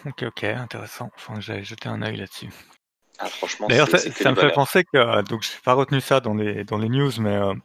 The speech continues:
Speaker 1: en parlant de workers, euh, GitHub, euh, GitHub est en train de lutter contre les gens qui utilisent ces workers pour, euh, faire, euh, du mining de
Speaker 2: <laughs>
Speaker 1: crypto-monnaie.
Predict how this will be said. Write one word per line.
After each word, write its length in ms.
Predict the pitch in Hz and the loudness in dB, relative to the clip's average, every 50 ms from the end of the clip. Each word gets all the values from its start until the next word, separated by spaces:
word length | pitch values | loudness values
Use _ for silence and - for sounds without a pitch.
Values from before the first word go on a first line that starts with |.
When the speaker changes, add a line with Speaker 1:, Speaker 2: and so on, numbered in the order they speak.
| _ _ _ _ _ _ _ _ - - - | _ _ _ _ _ _ _ _ -8 -2 0
Speaker 1:
en 100 | 120 110 | 2 4
parlant 280 | - 120 113 123 127 | 4 4 4 6 4
de 80 | 127 123 | 4 4
workers, 480 | 113 117 113 - - - 123 123 120 117 | 6 6 4 4 6 6 6 6 6 6
euh, 160 | 110 110 110 | 6 4 2
GitHub, 460 | 107 113 107 - 131 143 151 131 123 | -2 -4 -2 4 4 4 4 4 2
euh, 80 | 110 113 | -2 -2
GitHub 340 | 110 113 117 - 143 139 120 | -2 -2 -2 -2 0 2 4
est 40 | 117 | 2
en 80 | 113 | 2
train 180 | 104 - 117 117 | 4 4 2 4
de 120 | 107 107 | 4 2
lutter 340 | 104 101 107 110 - 147 147 | 0 -2 -4 -4 -2 -2 -2
contre 260 | - - 123 104 - | 0 -2 -6 -6 -4
les 80 | 113 104 | -4 -2
gens 200 | 101 117 127 123 | 0 0 0 0
qui 80 | - | 0
utilisent 340 | 120 - - 104 113 127 123 | -4 -8 -6 -6 -6 -6 -6
ces 180 | - - - 113 | -6 -4 -2 2
workers 640 | 110 110 107 101 - - - 123 131 135 123 107 95 - - - - - - - _ _ _ _ - | 4 4 2 2 0 0 2 4 4 4 4 0 -2 -8 -14 -20 -20 -20 -20 -20 _ _ _ _ -4
pour, 420 | - - 127 127 127 131 120 117 | -2 0 2 2 2 4 6 6
euh, 140 | 110 107 110 | 6 6 6
faire, 420 | 104 - - - 113 113 117 110 110 110 | 4 0 0 2 4 6 6 6 6 6
euh, 260 | 107 107 107 107 107 | 6 6 6 6 4
du 320 | 107 - - 113 104 107 | 2 -2 -6 -6 -2 0
mining 600 | 110 110 117 113 120 127 123 135 139 135 123 - - - _ _ - - - - _ _ _ _ _ _ - | 0 2 4 4 4 4 4 4 4 2 0 -4 -8 -14 _ _ -18 -18 -18 -18 _ _ _ _ _ _ -12
de 300 | 170 - 123 117 117 113 | -4 0 2 4 4 4
Speaker 2:
<laughs> 440 | 107 110 143 135 - - 160 151 - | 4 6 6 6 6 4 2 2 2
Speaker 1:
crypto-monnaie. 380 | - 123 120 120 123 127 110 | 2 2 4 4 4 4 4